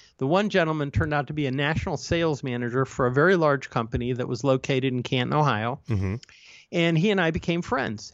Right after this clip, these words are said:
Speaker 1: And so he became a sales mentor for me. So we would talk sales, all that kind of stuff. The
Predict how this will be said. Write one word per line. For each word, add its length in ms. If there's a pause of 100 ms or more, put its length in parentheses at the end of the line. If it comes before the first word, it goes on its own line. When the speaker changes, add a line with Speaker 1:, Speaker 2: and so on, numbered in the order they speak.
Speaker 1:
And 160
so 200
he 180
became 480
a 80
sales 480
mentor 380
for 160
me. 160
So 180
we 160
would 180
talk 240
sales, 400
all 160
that 220
kind 180
of 60
stuff. 280 (560)
The 100